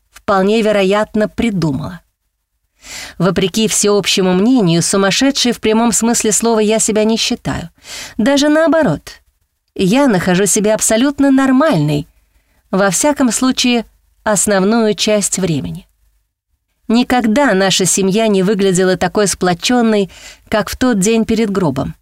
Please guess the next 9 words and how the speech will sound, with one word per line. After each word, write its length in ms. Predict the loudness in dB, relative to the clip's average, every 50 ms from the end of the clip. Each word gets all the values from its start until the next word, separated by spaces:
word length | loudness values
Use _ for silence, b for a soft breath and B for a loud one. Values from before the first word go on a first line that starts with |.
| _ _ _ _ _ _ _ _ _ _ _ _ _ _ _ _ _ _ -2
Нас 340 | 0 0 2 0 0 -2 -2
притягивало 800 | -2 -2 -2 -2 0 0 0 2 2 2 0 2 2 2 2 0
друг 280 | 0 0 0 0 0 0
к 20 |
другу 340 | 0 0 0 0 0 0 0
нашим 400 | 2 2 0 0 0 0 0 0
лицемерием 760 | 0 0 0 0 0 0 0 2 2 2 2 2 2 0 0
и 160 | 0 -2 -2
скорбью, 680 | -2 -2 -4 -2 -2 0 0 0 0 -2 -2 -2 -2